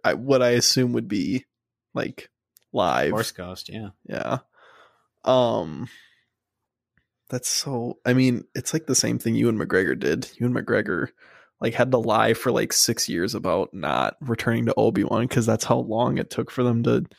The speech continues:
Speaker 1: finally officially announce the Obi-Wan show 'cause it was supposed to be a movie, and then it got, like, s-, kinda canceled,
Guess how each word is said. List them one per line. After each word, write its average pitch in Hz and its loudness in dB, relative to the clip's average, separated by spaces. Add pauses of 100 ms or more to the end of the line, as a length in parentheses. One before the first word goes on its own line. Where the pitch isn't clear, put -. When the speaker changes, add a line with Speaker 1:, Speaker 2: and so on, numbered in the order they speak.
(580)
Speaker 1:
finally 120 2 (160)
officially 120 0
announce 113 -2
the - -2
Obi-Wan 120 0
show - 2 (140)
'cause - -2
it 120 4
was 113 4
supposed - 2
to - -4
be 120 4
a 110 4
movie, 113 4 (400)
and 113 0
then 113 4
it 107 2
got, 107 4
like, 113 -2 (100)
s-, - -10
kinda 113 0
canceled, 123 2